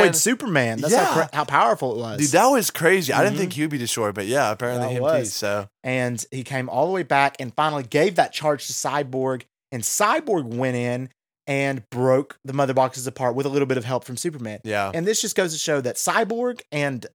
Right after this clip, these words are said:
Speaker 1: Flash were your M V Ps of this movie.
Speaker 2: Dude,
Speaker 1: Really,
Speaker 2: they
Speaker 1: they
Speaker 2: really
Speaker 1: really
Speaker 2: were,
Speaker 1: were.
Speaker 2: man. Es-, dude, especially, like, Cyborg,
Speaker 1: Mm-hmm.
Speaker 2: dude,
Speaker 1: He
Speaker 2: like
Speaker 1: really was. They, I feel like they wrote him the best, really honestly,
Speaker 2: Yeah.
Speaker 1: out of everybody in this
Speaker 2: Yeah, I
Speaker 1: movie,
Speaker 2: agree, man.
Speaker 1: to be completely honest.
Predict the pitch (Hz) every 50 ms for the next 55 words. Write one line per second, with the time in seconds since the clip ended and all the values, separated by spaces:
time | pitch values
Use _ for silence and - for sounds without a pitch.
0 | _ _ _ _ - 139 139 165 190 240 - - - - - 170 165 202 208 220
1 | 220 220 202 180 147 170 220 233 226 226 180 - 170 214 233 185 156 127 120 120
2 | - - - 123 113 107 110 110 113 147 180 151 180 - - - - - - -
3 | 127 127 135 131 120 110 107 104 107 127 - - - 143 147 156 147 156 - 339
4 | 381 392 - 381 202 123 107 - - - - 139 131 143 135 117 95 - 151 156
5 | 160 160 160 165 175 185 - 151 175 220 208 190 196 190 165 139 143 143 127 113
6 | 107 - - - _ _ _ - 156 165 185 - 160 180 190 - 240 233 208 -
7 | - 156 131 139 139 127 123 175 135 123 113 107 104 113 110 98 104 - - -
8 | 131 123 120 117 117 113 120 131 127 120 113 110 104 107 104 110 110 110 104 107
9 | 110 107 107 104 101 107 113 107 117 135 143 120 117 117 113 104 98 98 98 98
10 | 95 113 123 120 - - 107 117 113 110 110 107 107 110 110 110 - _